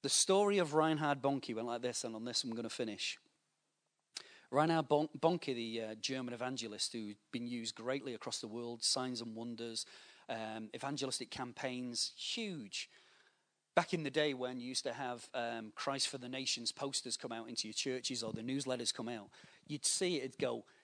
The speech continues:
three hundred and fifty thousand people in one event. You go, "That's a lot of people." Turning up, he said, and one day he was sat there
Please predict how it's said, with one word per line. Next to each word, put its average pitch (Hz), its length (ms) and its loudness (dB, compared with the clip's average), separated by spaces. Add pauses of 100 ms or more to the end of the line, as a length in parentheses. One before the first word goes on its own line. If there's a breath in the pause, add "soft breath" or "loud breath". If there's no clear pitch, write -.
three 190 360 -2
hundred 160 420 0
and 151 120 0
fifty - 400 -2
thousand 139 640 -2
people 135 380 -4
in 107 240 -6
one 110 340 -4 (300)
event. 117 460 -2
You 127 120 -6
go, 104 300 -6
"That's 139 240 0
a 110 60 -4
lot 113 200 -2
of 104 80 -10
people." - 380 -8 (1080 loud breath)
Turning 185 400 6
up, 165 140 4
he 147 80 0
said, 135 180 4
and 127 160 0
one 180 240 6
day 151 280 6 (120)
he 156 100 -4
was 117 120 -4
sat - 300 2
there 110 260 -6